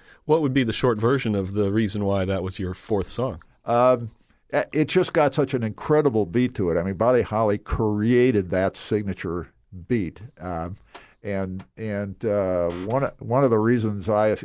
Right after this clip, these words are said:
Speaker 2: uh, it's so exciting to see it played live in concert, on, on a really hot, dead concert,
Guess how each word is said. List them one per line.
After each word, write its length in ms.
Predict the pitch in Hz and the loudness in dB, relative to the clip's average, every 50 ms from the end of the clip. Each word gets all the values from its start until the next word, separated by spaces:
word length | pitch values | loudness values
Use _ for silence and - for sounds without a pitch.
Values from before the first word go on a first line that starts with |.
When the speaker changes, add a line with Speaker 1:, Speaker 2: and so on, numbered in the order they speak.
| - - | -10 -8
Speaker 2:
uh, 240 | - 104 98 92 - | -6 -4 -2 -2 -2
it's 180 | - 104 - - | -2 -4 -4 -4
so 100 | 120 87 | -4 -4
exciting 440 | 82 - - 143 127 131 120 117 101 | -4 -4 0 2 2 2 2 0 -4
to 60 | 101 | -6
see 240 | - - - 123 117 | -6 -6 -4 -2 -2
it 160 | 101 85 - | -2 -2 -4
played 240 | - 110 104 95 90 | -2 -2 -2 -2 0
live 340 | 95 98 107 113 113 110 104 | 0 2 2 4 2 2 0
in 120 | 95 80 | 0 -4
concert, 600 | - - 110 113 117 120 - - 95 82 - - | -6 -6 -4 -2 -2 -2 -2 -2 -4 -4 -2 -2
on, 200 | 110 110 107 - | -2 -2 -2 -2
on 160 | - 107 110 107 | -2 -4 -2 -2
a 80 | 98 | -2
really 520 | 95 98 104 107 120 139 160 151 147 139 127 | -4 -4 0 2 4 4 4 4 4 2 2
hot, 440 | - - - 113 110 110 107 - _ _ | 0 -2 0 2 2 2 2 0 _ _
dead 320 | - 110 101 104 104 - | -2 0 0 0 0 -2
concert, 600 | - - 107 110 107 104 - - 87 82 78 - | -2 -2 0 0 0 -2 -2 -4 -4 -4 -4 -6